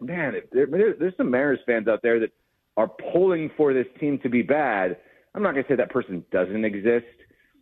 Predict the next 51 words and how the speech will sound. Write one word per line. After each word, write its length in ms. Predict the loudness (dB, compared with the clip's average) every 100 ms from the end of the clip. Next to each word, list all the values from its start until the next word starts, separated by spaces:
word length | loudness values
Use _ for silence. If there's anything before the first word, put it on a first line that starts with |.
| _
but 140 | -2 0
I 80 | 2
think 180 | 2
it's 180 | 0 -2
much 260 | -2 -2 -2
more, 680 | -2 0 2 2 2 -2 -6 _ _ _ _ _ _ -2
see, 300 | 0 2 2
like, 200 | 0 0
I, 80 | -4 -6 _ -20 -16 -14 -6 -4
I, 80 | -2
I'm 200 | -2 0
sick 160 | -2 0
of 80 | 0
being 320 | 2 0 -2
called, 360 | 0 0 2 0
you 80 | 0
know, 100 | 2
being 220 | 0 0
told 240 | -2 -2
it's 100 | -4 -4
too 140 | 0 2
early 320 | 4 4 2
or 80 | 2
being 300 | 2 0 0
called 260 | 2 2
a 60 | 2
doomer. 420 | 2 0 2 2
Like, 300 | 2 0 -6 _ _
this, 140 | -4 -4 _ _
this 120 | -6 -4
roster 640 | -2 -2 -2 -4 -2 -2 -2
isn't 300 | -2 -2 -6
constructed 520 | -6 0 -2 -2 -6
perfectly. 640 | -2 -2 -4 -2 -2 -2 -4 _ -4
The 80 | 0
offseason 560 | 2 0 -2 -2 0 0
was 100 | 0
filled 160 | 0 0
with 80 | 2
half 300 | 0 -4 -2
measures, 320 | -2 0 0
and 120 | 0 0
we're 120 | 0
seeing 160 | 0 0
a 40 |
team 260 | 0 0 0
that's 160 | 0
not 180 | -2 -2
very 260 | 0 2 2
good. 340 | 2 2 0
And, 120 | -2